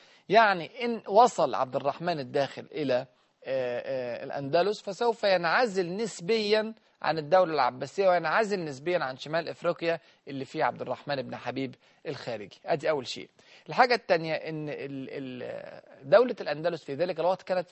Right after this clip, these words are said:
منفصلة فعليًا عن الخلافة العباسية. آخر ولاة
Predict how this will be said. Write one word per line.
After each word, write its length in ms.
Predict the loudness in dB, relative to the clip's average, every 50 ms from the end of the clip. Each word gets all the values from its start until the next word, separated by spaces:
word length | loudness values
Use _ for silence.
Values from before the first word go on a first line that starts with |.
| _ -8
منفصلة 680 | -4 -4 -4 -4 -4 0 0 0 0 0 -2 -4 -6 -4
فعليًا 800 | 0 2 2 4 4 4 2 0 0 2 2 2 2 0 -2 -8 -6 -2
عن 160 | -2 -2 -2
الخلافة 320 | -2 -4 -2 -2 0 2
العباسية. 500 | 2 0 0 -2 -6 -10 -10 -10 -12 -12 -14 _ _ _ _ _ _ _ _ _ _ _ 2 8
آخر 440 | 8 8 8 8 4 -2 -6 -6 -6
ولاة 460 | -4 -4 -2 0 2 2 2 2